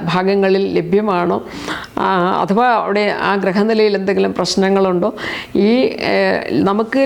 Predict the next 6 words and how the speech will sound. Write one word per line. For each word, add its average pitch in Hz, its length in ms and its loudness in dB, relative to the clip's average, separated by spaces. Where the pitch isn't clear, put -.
ലഭ്യമായ 233 640 0
ചക്രകളിൽ 220 560 2
ലഭിക്കുന്ന 208 420 0
ഊർജത്തിൻ്റെ 202 540 2
അളവ് 220 240 2
മാത്രമല്ല, 214 420 2